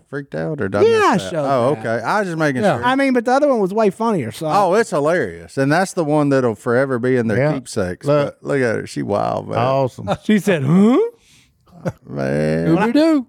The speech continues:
Speaker 2: The, so when
Speaker 4: Did
Speaker 2: I asked,
Speaker 4: not
Speaker 2: when I
Speaker 4: see it.
Speaker 2: asked Allison to marry me, the first
Speaker 4: Did
Speaker 2: question
Speaker 4: not
Speaker 2: she
Speaker 4: see
Speaker 2: said
Speaker 4: it.
Speaker 2: was, "What?"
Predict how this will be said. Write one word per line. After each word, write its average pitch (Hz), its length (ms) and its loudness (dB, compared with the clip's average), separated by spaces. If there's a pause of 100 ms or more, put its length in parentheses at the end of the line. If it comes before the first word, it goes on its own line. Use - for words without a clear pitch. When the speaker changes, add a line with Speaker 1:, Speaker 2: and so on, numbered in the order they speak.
Speaker 2:
The, 185 220 0
so 202 140 2
when 135 120 4
Speaker 4:
Did 151 100 2
Speaker 2:
I 277 80 0
asked, - 460 0
Speaker 4:
not 165 60 -6
Speaker 2:
when 190 80 2
I 226 40 4
Speaker 4:
see 254 80 2
it. 269 40 4
Speaker 2:
asked 240 220 0
Allison 196 440 0
to 165 80 -2
marry 175 180 0
me, 175 220 2
the 135 120 -2
first 131 180 0
Speaker 4:
Did 151 120 2
Speaker 2:
question 147 200 0
Speaker 4:
not 139 120 0
Speaker 2:
she 165 100 -2
Speaker 4:
see 143 80 -8
Speaker 2:
said 165 200 -2
Speaker 4:
it. - 20 -8
Speaker 2:
was, 117 220 -6
"What?" 113 500 -2